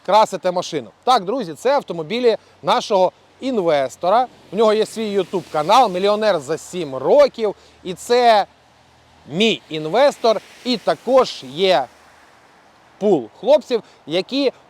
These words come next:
потрошечки інвестують в нашу компанію, а ми ці автомобілі переоформлюємо на інвестора, і інвестор заробляє собі доход,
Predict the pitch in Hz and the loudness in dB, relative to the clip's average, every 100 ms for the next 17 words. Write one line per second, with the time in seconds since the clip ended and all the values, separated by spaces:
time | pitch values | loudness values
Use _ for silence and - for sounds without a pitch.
0 | _ 269 233 - 311 285 247 - - 226 | _ 0 0 0 0 2 -2 -12 -4 -2
1 | 196 _ _ _ _ _ _ - 220 214 | -2 _ _ _ _ _ _ -4 -2 0
2 | 214 - 226 175 139 _ 160 180 156 151 | 0 0 0 0 -2 _ -4 -2 -2 -8
3 | 175 170 302 302 285 254 - _ _ _ | -10 -2 0 0 0 -2 -4 _ _ _
4 | _ _ 170 202 202 - 165 147 175 196 | _ _ 0 2 0 0 -2 0 -4 -6
5 | 277 277 226 - 214 180 151 160 147 139 | -2 0 0 2 2 2 -2 -8 -8 -10
6 | 147 208 254 311 311 247 214 - 254 165 | -6 -6 -2 0 0 0 -2 -2 -6 -4
7 | 233 - 170 - 127 175 226 135 156 175 | -4 -4 -6 -8 -2 0 0 0 2 2
8 | 139 - 151 151 147 127 | 0 -6 -6 -6 -8 -12